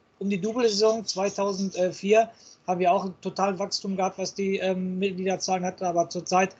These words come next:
äh, stagniert's. Äh, auch, äh, beim Abstieg in der zweiten Liga, wie gesagt, die Unterstützung war definitiv da, aber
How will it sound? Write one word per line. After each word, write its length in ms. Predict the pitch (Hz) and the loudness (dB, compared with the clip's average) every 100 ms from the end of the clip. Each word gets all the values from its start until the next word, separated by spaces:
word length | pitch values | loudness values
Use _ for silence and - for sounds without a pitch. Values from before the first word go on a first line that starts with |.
| - - _ - | -20 -20 _ 0
äh, 120 | 180 | 2
stagniert's. 680 | - 180 175 220 240 - - _ - - | 2 0 4 4 4 -2 -10 _ -20 -6
Äh, 100 | 190 | -2
auch, 300 | 190 208 196 | 4 4 4
äh, 140 | 202 | 2
beim 200 | 185 180 | 2 0
Abstieg 320 | 180 202 214 190 | -2 -6 -6 -2
in 60 | |
der 100 | 185 | -2
zweiten 280 | - 190 185 | 0 -2 -2
Liga, 400 | 208 220 220 208 - | 6 8 8 6 -2
wie 120 | 180 | -8
gesagt, 240 | 180 190 190 | -4 -4 -2
die 60 | |
Unterstützung 600 | 185 185 170 220 - 214 | -2 0 0 -2 -2 -2
war 140 | 180 180 | 0 0
definitiv 580 | 190 190 185 175 185 147 | -2 -4 -4 -4 -4 0
da, 200 | 175 208 | 2 2
aber 340 | 165 170 180 | 2 2 0